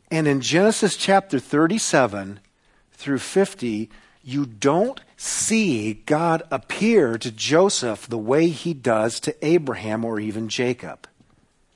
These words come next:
There's not a point in, in the next, in the next twelve to fifteen chapters where God pulls Joseph out of prison and says, "Look up into the stars." Remember that in Genesis chapter fifteen? Where, where, where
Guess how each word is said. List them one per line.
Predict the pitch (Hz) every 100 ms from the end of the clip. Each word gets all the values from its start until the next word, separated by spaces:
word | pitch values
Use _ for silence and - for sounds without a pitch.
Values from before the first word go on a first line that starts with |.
| _ _ _ _ _ _
There's | 165 180 156
not | 175 226 277
a |
point | 302 - 302 330 180 110 -
in, | 180 170 180
in | 185
the | 170
next, | 196 202 - - - -
in | 170
the |
next | 202 - -
twelve | - 240 247 196
to |
fifteen | - 233 - 220 202
chapters | - 269 269 156 139 - - -
where | 185 202
God | 147 214 285 247 -
pulls | - 302 269 190 - - - -
Joseph | - 247 311 - 165 - -
out | 233 254
of | 190
prison | - 302 254 214
and | 180
says, | 190 160 156
"Look | 180 302 311
up | 269 247
into | 214
the | 190 202
stars." | - 190 175 135 98 - - - _ _
Remember | 131 156 151
that | 160 190
in | 127
Genesis | 160 160 -
chapter | - 165 160
fifteen? | 143 156 151 165 160 185 196 _ _ _ _ _ _ _ _ -
Where, | 156 156
where, | 165 160 156
where | 143 151